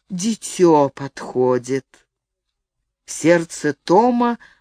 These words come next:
остановилось. «Нет, только не здесь!» —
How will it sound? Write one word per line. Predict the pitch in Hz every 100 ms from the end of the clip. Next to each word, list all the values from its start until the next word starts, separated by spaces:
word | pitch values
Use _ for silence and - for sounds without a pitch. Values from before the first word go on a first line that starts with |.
| _
остановилось. | 151 165 - 151 156 160 156 160 147 151 -
«Нет, | 185 185 220 214 185 120 87 _ - - - - _
только | - 220 233 - 233
не | 226 240
здесь!» — | 214 175 180 269 254 247